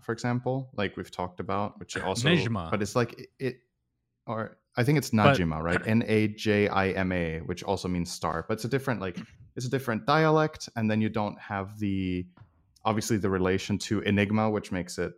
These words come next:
Speaker 1: more Dota themed. The, the name is actually, like, if it wasn't for the link to the N-word, then it's a really nice name. It's
Speaker 2: I
Speaker 1: got the
Speaker 2: agree.
Speaker 1: l-,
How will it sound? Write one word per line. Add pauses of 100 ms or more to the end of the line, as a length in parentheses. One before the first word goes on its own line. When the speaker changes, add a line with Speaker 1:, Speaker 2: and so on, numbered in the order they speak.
(760)
Speaker 1:
more
Dota (240)
themed. (560)
The, (160)
the
name
is
actually,
like,
if
it
wasn't
for
the
link (120)
to
the
N-word,
then (460)
it's
a
really
nice
name. (640)
It's
Speaker 2:
I
Speaker 1:
got
the
Speaker 2:
agree.
Speaker 1:
l-,